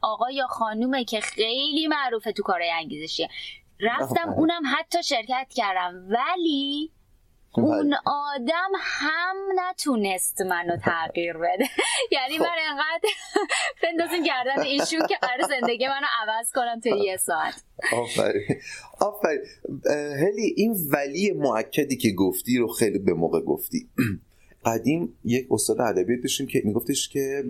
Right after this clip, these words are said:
Speaker 2: از به کار بردن ولی و اما خودداری بکنی. حالا جالب، ایشون از بعد ادبی میگفت، میگفت جملاتی که، حالا من به تعبیر خودم میگم، جملاتی که بعد از ولی به کار میرن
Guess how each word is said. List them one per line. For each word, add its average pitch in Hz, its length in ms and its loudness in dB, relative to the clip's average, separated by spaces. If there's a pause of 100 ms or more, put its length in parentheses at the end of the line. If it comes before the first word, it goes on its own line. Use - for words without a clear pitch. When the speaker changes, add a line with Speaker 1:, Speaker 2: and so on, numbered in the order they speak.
(200)
Speaker 2:
از 110 280 0
به 120 80 4
کار 117 300 -2
بردن 117 460 2
ولی 104 300 0
و 113 160 2
اما 101 560 2
خودداری 98 380 2
بکنی. 98 360 2
حالا 95 180 2
جالب، 95 260 2
ایشون 82 280 0
از 87 180 0
بعد 110 220 4 (760)
ادبی 107 340 4
میگفت، - 380 2
میگفت - 240 0 (140)
جملاتی 160 720 0
که، - 320 0
حالا 120 120 4
من 120 280 2
به 104 80 2
تعبیر 101 420 0
خودم - 300 0
میگم، - 360 -10
جملاتی 196 800 0
که - 140 0
بعد - 280 -2
از 80 340 -2
ولی 98 320 2
به 87 100 4
کار 76 320 0
میرن 92 520 0